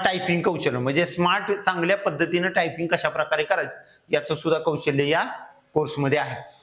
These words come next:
त्यानंतर दैनंदिन जीवनामधील कौशल्य म्हणजे काय, तर दैनंदिन जीवनामध्ये ज्या ज्या गोष्टी लागतात,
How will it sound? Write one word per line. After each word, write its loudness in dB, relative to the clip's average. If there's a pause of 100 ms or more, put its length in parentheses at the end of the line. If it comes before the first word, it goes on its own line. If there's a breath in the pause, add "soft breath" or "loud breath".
(140 loud breath)
त्यानंतर 0
दैनंदिन 2
जीवनामधील 4
कौशल्य -2 (360)
म्हणजे 0
काय, 0 (300)
तर 2
दैनंदिन 2
जीवनामध्ये 4
ज्या 2
ज्या 2
गोष्टी -2
लागतात, 0